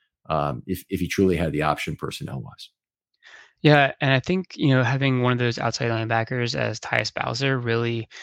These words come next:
Speaker 1: Mm-hmm.
Speaker 2: gives you a lot of flexibility still with that package, because he's looking extremely comfortable, even in this one game, in his first game back, dropping into coverage, just like we saw from him, you know, earlier on in his career. So I think that's,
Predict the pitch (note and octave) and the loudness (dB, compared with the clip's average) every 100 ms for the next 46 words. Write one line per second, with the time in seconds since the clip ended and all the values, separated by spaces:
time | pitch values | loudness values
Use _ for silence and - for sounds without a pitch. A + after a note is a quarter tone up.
0 | - D#3+ D3+ A#2 A#2 A#2 - A2+ A2+ A2 | -8 -4 2 2 2 0 0 2 2 2
1 | A#2 - A#2+ A#2 A#2+ A2+ - A#2 A#2 - | -2 -4 -4 -2 0 -2 -2 -2 -2 -4
2 | B2 C3+ C3 C3+ - C#3+ C#3 A2+ A#2+ A2 | 0 0 0 -2 -4 -4 -4 -2 -2 0
3 | D3+ C3+ - - - - - C3 C3 A#2 | 0 0 -6 -20 -20 -16 0 2 4 4
4 | A2+ - - C#3 B2+ - A2 B2+ A#2 A2+ | 2 -2 2 4 4 2 -4 -2 0 0
5 | A2 - - C#3 C3 B2 A2 B2+ A#2+ A2+ | -2 -6 -6 2 4 4 2 2 0 0
6 | A2+ A2+ A2+ A#2 - - B2 A#2+ A2+ B2+ | 0 0 -2 -6 -12 -8 -6 -2 -2 -2
7 | A2+ A2+ A2+ A2 - - - - A2+ C3 | 0 2 2 -2 -16 -20 -8 -2 2 4
8 | A#2+ A2+ - A#2 A#2 A2+ - A#2 B2 A#2 | 4 2 -2 -2 0 -2 -4 -4 -4 -4
9 | - A#2+ G#2+ A2+ A2+ B2 A2+ A2 A2 A2+ | -6 -8 -2 -2 -2 -4 -4 -2 -4 -4
10 | A2+ - - A2+ A2+ A2 A2 A2 A2 - | -4 -4 -2 0 0 0 0 -2 -4 -4
11 | A2 G#2+ - A2 A2 A#2 - A#2 A2 C3 | -4 -6 -6 -4 -2 -2 -2 0 0 -2
12 | B2 A2+ A2 - | 0 -2 -2 -6